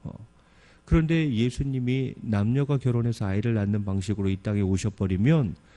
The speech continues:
기본적으로 무슨 죄를 갖고 태어난다고요? 원죄를 갖고 태어나는 거예요. 그렇기 때문에 그는 구원자가 될 수가 없는 것입니다.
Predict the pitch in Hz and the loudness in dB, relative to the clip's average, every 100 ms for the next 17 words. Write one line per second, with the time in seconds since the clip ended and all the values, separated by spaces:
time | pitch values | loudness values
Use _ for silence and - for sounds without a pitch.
0 | - - - _ - - 135 160 147 156 | -20 -20 -20 _ -12 -2 4 4 4 2
1 | 143 143 113 113 139 131 117 110 98 107 | 2 2 2 2 2 2 2 0 0 -2
2 | 110 104 98 95 92 104 156 170 - _ | 0 0 0 0 0 0 -2 -4 -14 _
3 | 98 107 180 208 208 196 110 85 104 - | 2 4 4 4 4 2 -2 -2 -2 -2
4 | 120 117 110 85 85 - 98 - 165 170 | -2 -2 -2 -4 -6 -8 -10 0 2 2
5 | 180 175 143 131 135 - - - 127 123 | 0 0 0 -2 -4 -8 -4 2 2 2
6 | 117 - 120 143 143 131 113 101 85 - | 4 6 8 6 4 2 0 0 0 -2
7 | 87 85 120 151 117 85 85 69 64 58 | -2 4 6 6 2 -2 -4 -6 -10 -14